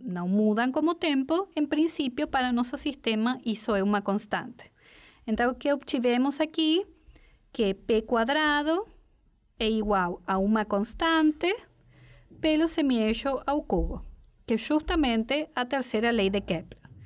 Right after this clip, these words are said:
A partir da formulação newtoniana, da lei harmônica, nós temos uma relação entre as massas, a soma das massas dos objetos, neste caso, do Sol, por exemplo, e dos planetas,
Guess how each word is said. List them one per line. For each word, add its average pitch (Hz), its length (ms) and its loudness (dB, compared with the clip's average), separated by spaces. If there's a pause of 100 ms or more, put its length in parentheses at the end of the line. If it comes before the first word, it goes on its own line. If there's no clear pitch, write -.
(1040)
A - 80 8
partir 320 400 8
da 269 320 8
formulação 214 720 8
newtoniana, 269 680 8 (280)
da 214 360 10
lei 214 260 6
harmônica, 294 680 8
nós 330 180 8
temos 320 340 8
uma 269 200 8
relação 254 680 8
entre 269 500 8 (400)
as 208 160 4
massas, 285 720 8
a 226 60 2
soma 294 420 8
das 226 160 4
massas 233 600 4
dos 208 180 -2
objetos, 285 720 6 (140)
neste 208 300 4
caso, 220 560 8 (420)
do 202 360 10
Sol, 226 380 10
por 269 160 8
exemplo, 220 640 6
e 220 80 8
dos 214 140 6
planetas, 311 760 8